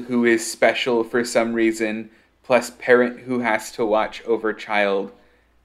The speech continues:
thing be played out so much. Uh, like, I, I, Alan and I got into a conversation a little while the other, or a day ago where, like, you know,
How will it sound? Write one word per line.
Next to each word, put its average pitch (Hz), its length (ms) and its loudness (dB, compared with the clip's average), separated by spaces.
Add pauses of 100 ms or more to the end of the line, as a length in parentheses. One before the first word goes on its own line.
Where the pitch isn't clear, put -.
(580)
thing 127 720 2
be 120 140 0
played 135 260 0
out 123 240 2
so - 400 -2
much. 101 680 -6 (600)
Uh, 123 560 2
like, 131 360 2 (520)
I, 143 360 8
I, 135 420 6
Alan 139 260 2
and 131 100 0
I 123 60 4
got 120 80 2
into 120 120 2
a 120 80 0
conversation 117 600 -4
a 113 40 -6
little 113 220 -2
while 110 280 0
the 113 100 2
other, 110 200 -2 (100)
or 117 240 6
a 110 140 2
day 110 220 0
ago 107 260 0
where, 107 140 -2
like, 104 320 -6 (880)
you 139 100 2
know, 101 300 0